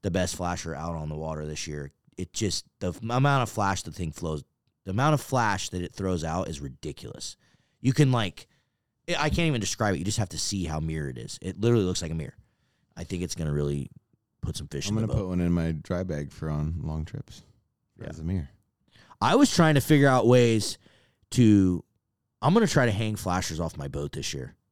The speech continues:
Speaker 2: With no lines?
Speaker 1: Mm-hmm. With no, like, hooks.
Speaker 2: That's a great idea.
Speaker 1: Yeah. Where they can just come down, just as attractors coming off the bottom of the boat.
Speaker 2: Just like a, like a,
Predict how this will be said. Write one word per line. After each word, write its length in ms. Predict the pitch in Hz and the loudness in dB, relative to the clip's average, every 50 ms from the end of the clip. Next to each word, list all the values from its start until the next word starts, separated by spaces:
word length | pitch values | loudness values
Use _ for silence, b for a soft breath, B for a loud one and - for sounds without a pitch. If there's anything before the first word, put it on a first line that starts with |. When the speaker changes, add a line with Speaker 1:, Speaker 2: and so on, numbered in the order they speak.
| _ _ _ _ _ _ _ _ _ _ _ _ _ _ | _ _ _ _ _ _ _ _ _ _ _ _ _ _
Speaker 2:
With 240 | - 92 92 85 - | -6 -6 -6 -4 -2
no 120 | 90 82 80 | -2 0 0
lines? 480 | 78 76 71 69 69 76 82 90 85 | 0 0 -2 -2 -2 -2 -4 -4 -6
Speaker 1:
Mm-hmm. 160 | 78 78 80 82 90 - _ _ _ _ | -8 -10 -10 -10 -10 -12 _ _ _ _
With 220 | 82 92 87 - 87 | -6 -6 -4 -4 -2
no, 280 | 92 92 92 87 87 | 0 2 2 2 2
like, 220 | 85 80 78 73 - | 2 0 -2 -4 -6
hooks. 340 | - 76 67 - - - - _ | -6 -6 -6 -8 -12 -14 -14 _
Speaker 2:
That's 180 | - 98 - - | -8 -6 -6 -4
a 60 | 80 | -6
great 560 | 62 - - 60 52 52 62 64 64 60 57 | -8 -8 -10 -12 -10 -10 -8 -8 -6 -6 -6
idea. 420 | 58 60 57 55 50 55 53 50 52 | -8 -8 -10 -10 -10 -12 -12 -10 -10
Speaker 1:
Yeah. 140 | - 80 67 - - _ _ _ _ _ _ _ | -8 -8 -10 -10 -14 _ _ _ _ _ _ _
Where 160 | - 87 92 | -4 -2 -2
they 120 | 92 95 92 | 0 0 -2
can 160 | - 101 98 | -2 -4 -4
just 220 | 82 87 85 - | -4 -6 -8 -8
come 240 | - - 113 104 101 | -10 -14 -14 -12 -12
down, 140 | 98 98 78 | -12 -10 -10
just 220 | 87 101 101 - 104 | -8 -6 -6 -6 -6
as 100 | 104 92 | -6 -6
attractors 720 | 95 - - - 90 87 90 - - 71 62 - - - _ _ _ | -8 -8 -6 -6 -6 -6 -6 -8 -10 -14 -12 -12 -14 -16 _ _ _
coming 180 | - 92 90 90 | -12 -10 -8 -6
off 160 | 87 85 - | -8 -8 -8
the 80 | 85 | -8
bottom 240 | 76 85 85 85 85 | -6 -4 -4 -4 -4
of 80 | 85 82 | -6 -6
the 100 | 82 80 | -6 -6
boat. 280 | 76 80 76 69 - _ _ _ _ | -6 -8 -8 -10 -12 _ _ _ _
Speaker 2:
Just 180 | 110 120 110 | 4 6 6
like 140 | 123 117 98 | 6 6 6
a, 180 | 104 101 95 - | 6 4 4 4
like 220 | - 107 110 - | 2 2 2 4
a, 140 | 104 98 90 | 2 2 0